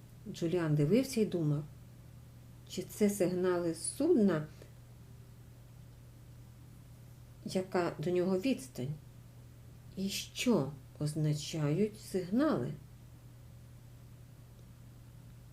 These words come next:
«Може, вони хочуть привезти ще товари на старий корабель для стиків»,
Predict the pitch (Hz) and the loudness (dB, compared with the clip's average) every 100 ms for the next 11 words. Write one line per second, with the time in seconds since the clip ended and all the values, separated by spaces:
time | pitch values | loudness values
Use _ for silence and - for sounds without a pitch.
0 | - 165 165 165 151 156 190 220 226 190 | -12 -4 0 2 4 4 2 0 2 2
1 | 170 185 - 156 156 156 233 - 233 214 | 2 0 -2 -2 0 -2 -4 0 4 6
2 | 185 170 175 - - 220 240 - - - | 6 4 2 -2 2 2 0 -10 -14 -12
3 | - 247 285 311 190 160 165 156 143 147 | -6 0 2 6 4 6 4 6 6 4
4 | 147 - - - - - 180 180 170 - | 0 -8 -18 -18 -18 -8 -2 0 2 6
5 | 196 190 185 196 208 208 190 151 151 - | 8 10 8 6 8 6 6 4 2 -4
6 | - - 165 220 302 - - 220 - 110 | -16 -8 2 2 2 -2 2 2 2 -8